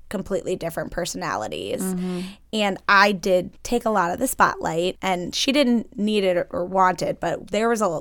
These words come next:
Speaker 1: a pretty good amount of contention between us most of our childhood, actually,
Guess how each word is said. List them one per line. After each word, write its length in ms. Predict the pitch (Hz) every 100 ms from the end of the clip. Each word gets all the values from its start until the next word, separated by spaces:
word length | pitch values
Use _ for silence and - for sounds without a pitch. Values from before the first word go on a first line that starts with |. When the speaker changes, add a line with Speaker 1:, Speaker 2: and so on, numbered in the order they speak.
| - -
Speaker 1:
a 100 | 180
pretty 360 | - 220 202
good 280 | 185 - 175
amount 300 | 175 165 -
of 80 | 175
contention 560 | 190 185 - - -
between 360 | - - - 160
us 160 | 185 -
most 360 | 147 139 -
of 180 | - -
our 360 | - 143 135 185 - - - _ -
childhood, 800 | - - - - - - - 190
actually, 640 | 160 - - 165 151 -